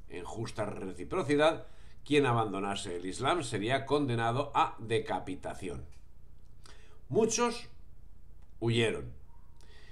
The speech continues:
En esa huida no fue de menor importancia el hecho de que los invasores, según el historiador árabe Al-Makkari,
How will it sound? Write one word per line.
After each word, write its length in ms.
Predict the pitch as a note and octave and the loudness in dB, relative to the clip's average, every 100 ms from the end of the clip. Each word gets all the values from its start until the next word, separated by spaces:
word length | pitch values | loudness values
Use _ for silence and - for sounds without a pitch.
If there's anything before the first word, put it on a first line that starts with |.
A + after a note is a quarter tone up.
| - - | -10 -2
En 120 | B2+ | 2
esa 280 | A3+ A#3+ G3+ | 4 8 8
huida 400 | E3 D#3 E3+ E3 | 10 8 6 6
no 220 | D3+ G3+ | 6 6
fue 280 | B2 E3 C#3+ | 6 6 6
de 320 | G#2+ G2 G2 | 4 -2 -4
menor 320 | G2 G2 A2+ | -4 0 0
importancia 800 | B2+ B2 C3+ A2+ C3 A#2+ G2+ - | 0 2 2 2 4 2 4 2
el 220 | C#3 A3 | 4 4
hecho 320 | G3+ D3 D3 C#3 | 4 2 2 2
de 160 | A#2+ | 2
que 140 | G2+ G2+ | 0 -2
los 200 | G2 C3+ | -2 -2
invasores, 680 | D#3 D3 B2 D3 C3+ B2 - | 0 2 2 2 2 -2 -4
según 300 | F#2+ B2 C3 | -2 0 0
el 80 | |
historiador 580 | B2 C3 B2 B2 B2+ - - | 0 0 0 2 0 -2 2
árabe 440 | C#3+ A2 F2+ - | 4 4 2 0
Al-Makkari, 880 | A2+ A2 G#2 F#2 F#2+ C#3+ C3 G#2+ G#2 | 4 4 2 -2 0 4 4 4 -2